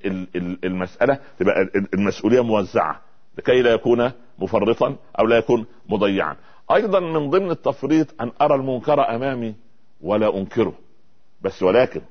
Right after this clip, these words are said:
بشروط، بشروط أن أكون كما قلنا من قبل عالما بما آمر، عالما بما أنهى، رفيقا فيما آمر،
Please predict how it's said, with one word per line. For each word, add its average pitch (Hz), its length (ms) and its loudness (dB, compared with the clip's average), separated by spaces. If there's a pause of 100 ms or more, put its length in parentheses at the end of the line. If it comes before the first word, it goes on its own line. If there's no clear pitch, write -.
(140)
بشروط، 139 420 0 (460)
بشروط 95 380 -2 (760)
أن 90 120 -4
أكون 117 380 0
كما 101 280 0
قلنا 110 300 -2
من 87 160 -8
قبل 85 280 -4 (580)
عالما 110 500 0
بما 98 580 -4
آمر، 117 240 -4 (260)
عالما 104 400 0
بما 92 400 -4
أنهى، - 260 -10 (800)
رفيقا 117 580 2
فيما 107 640 -2
آمر، 131 240 -2